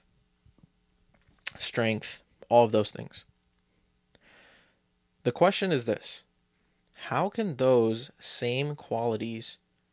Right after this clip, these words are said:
that we have, how can we use those to go deeper within ourselves? The entire premises is, can we redefine what those mean and really, really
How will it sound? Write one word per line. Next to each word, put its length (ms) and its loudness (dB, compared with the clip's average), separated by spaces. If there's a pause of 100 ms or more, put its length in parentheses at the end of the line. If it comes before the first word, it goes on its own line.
(260)
that 120 -2
we 140 -4
have, 460 -4
how 160 0
can 180 -8
we 80 -2
use 500 -4
those 520 -2 (520)
to 80 -6
go 200 2
deeper 640 -6 (140)
within 240 0
ourselves? 500 -10 (3000)
The 120 2
entire 460 2
premises 840 -4
is, 400 -4
can 340 -2
we 160 -2
redefine 760 -4 (720)
what 260 -2
those 260 2
mean 380 -6 (720)
and 340 -6
really, 340 2
really 720 4